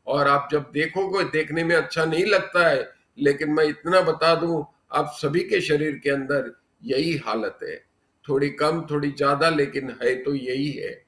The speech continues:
तो आप देखिए और अपनी आँख खोल के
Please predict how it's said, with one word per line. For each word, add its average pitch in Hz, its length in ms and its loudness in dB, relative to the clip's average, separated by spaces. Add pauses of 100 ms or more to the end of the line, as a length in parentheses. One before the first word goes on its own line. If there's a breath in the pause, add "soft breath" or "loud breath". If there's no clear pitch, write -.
(380)
तो 123 60 0
आप 127 260 0
देखिए 190 580 0 (260)
और 151 160 2
अपनी 165 360 0
आँख 165 260 4 (140)
खोल 156 180 2
के 160 400 -2